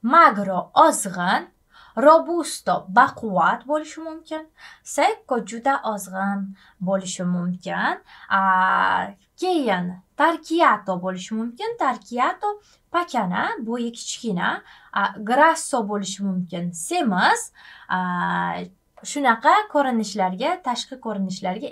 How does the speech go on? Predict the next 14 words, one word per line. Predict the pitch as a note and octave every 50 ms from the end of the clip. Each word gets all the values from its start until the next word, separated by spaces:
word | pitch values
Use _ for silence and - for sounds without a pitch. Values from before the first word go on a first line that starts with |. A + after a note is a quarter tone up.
| - A3+
ega | G#3 G#3+ A3+ A3+ G3
bo'lishi | G#3 G3 G3 G3 - - G#3+
mumkin | G#3+ G#3+ G#3+ G#3 - G3+ F3+ - - D#3+
ekan, | - D3+ D#3 F3+ - _
qomat | - A3+ A3 G#3 G3+ G#3 G#3+ G#3 - -
jihatidan. | G3 - F#3 F3+ - - - - F3+ - _ _ _ _ _ _ _ _ _ _ _ _ _ _ _ -
Spalle, | - - - - _ G4 F#4+ F4 D4+ A#3+ G#3+ G3 G3 G3 G3+ G3
yelkalari | B3+ D#4 E4 E4 - F4 E4+ D#4 - F#3 C4 E4+ F4 F#4+
qanaqa | G4+ G#4 G4+ G4 F4 -
ko'rinishda | - D#4 D4 C#4 C4+ B3 - - - G#3+ G3
bo'lishi | G#3 G#3 G#3 G3+ - - A3
mumkin? | G#3 G3+ G3+ F#3 F#3+ F#3 E3 D3+ E3+ F3+
Demak, | G3+ G3+ G#3+ A3 G#3+ G#3+
yelkalar | A3+ A3+ G#3+ G#3 G3+ G#3 G#3 G3 A3 C#4 F#4 A4 E4+